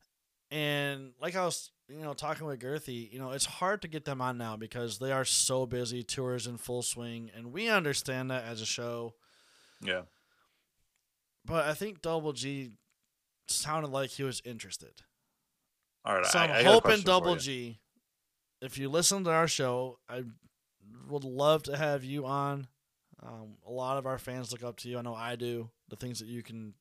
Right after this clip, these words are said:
Speaker 1: do on the course with distance and with drives. Let's try and line this up at some point. Yeah, what's up? You
Speaker 2: I
Speaker 1: had a question.
Speaker 2: Yeah, I got a question. All right. If you could have one, what's your dream interview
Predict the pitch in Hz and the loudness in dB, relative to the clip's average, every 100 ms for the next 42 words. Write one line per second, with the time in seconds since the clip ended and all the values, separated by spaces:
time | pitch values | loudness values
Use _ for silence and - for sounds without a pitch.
0 | _ - 139 120 120 - 120 113 104 110 | _ -6 -4 -4 -6 -8 -6 -6 -6 -6
1 | 123 - 120 117 - 107 104 117 117 113 | -6 -4 -6 -6 -8 -10 -12 -10 -8 -8
2 | 113 - - - _ _ _ _ - _ | -10 -12 -18 -20 _ _ _ _ -20 _
3 | _ - 156 135 120 110 101 107 98 - | _ -6 -4 -4 -6 -10 -12 -14 -12 -10
4 | 107 101 98 95 _ _ _ _ _ _ | -8 -8 -10 -12 _ _ _ _ _ _
5 | _ _ _ _ 147 135 135 117 - _ | _ _ _ _ 0 2 0 -4 -8 _
6 | - 147 135 123 - 76 _ - - _ | 0 2 0 -2 -2 -14 _ -20 -20 _
7 | _ _ 120 101 110 104 98 - 98 104 | _ _ 6 8 6 4 2 2 2 2
8 | 90 107 98 104 113 104 107 90 90 101 | 2 -2 -2 4 6 8 6 6 0 4
9 | 110 113 117 - _ _ - _ _ _ | 6 4 -2 -6 _ _ -20 _ _ _
10 | _ _ _ - 117 120 104 110 127 117 | _ _ _ -2 0 0 0 2 4 4
11 | 113 107 90 82 | 4 2 0 -6